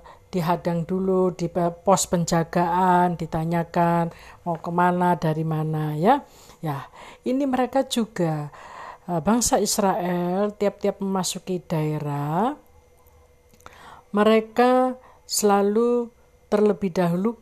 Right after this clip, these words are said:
izin, ya, menyatakan kedatangan mereka itu, ya. Jadi,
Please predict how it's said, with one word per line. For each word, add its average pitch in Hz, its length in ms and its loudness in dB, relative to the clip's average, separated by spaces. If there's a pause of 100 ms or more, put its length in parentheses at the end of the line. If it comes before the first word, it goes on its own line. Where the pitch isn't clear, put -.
(200)
izin, 180 1120 2
ya, 202 320 2 (380)
menyatakan 185 1200 0
kedatangan 165 760 -4
mereka 156 640 -6
itu, 143 920 -10
ya. 180 320 0 (560)
Jadi, 160 680 -4